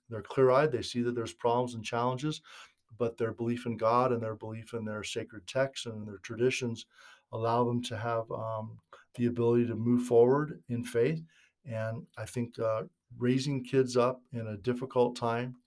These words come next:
to have confidence in God and faith in themselves, that's a great gift to this world, because those people can help spread light and joy and truth.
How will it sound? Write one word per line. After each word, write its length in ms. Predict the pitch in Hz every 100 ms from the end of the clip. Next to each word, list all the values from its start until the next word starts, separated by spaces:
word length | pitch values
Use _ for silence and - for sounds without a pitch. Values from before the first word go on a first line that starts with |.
| - _ _ _
to 120 | - 110
have 380 | 87 120 120 120 _ -
confidence 640 | 127 123 123 135 123 -
in 100 | 123
God 400 | 117 110 120 139
and 240 | 131 113
faith 300 | - 113 113
in 100 | 127
themselves, 560 | 117 113 - 110 117 123 - _ _ -
that's 240 | 117 110
a 60 | 117
great 280 | 117 117 120
gift 280 | 123 123 -
to 100 | 123
this 260 | 117 -
world, 380 | 107 143 143 - -
because 260 | 107 104
those 180 | 110 110
people 300 | - 117 107
can 180 | - 110
help 320 | 90 107 - - _
spread 400 | - - 120 113
light 280 | 107 110 120 - -
and 180 | 107 101
joy 420 | 107 104 107 101 _ _ _
and 100 | 107
truth. 320 | 104 151 -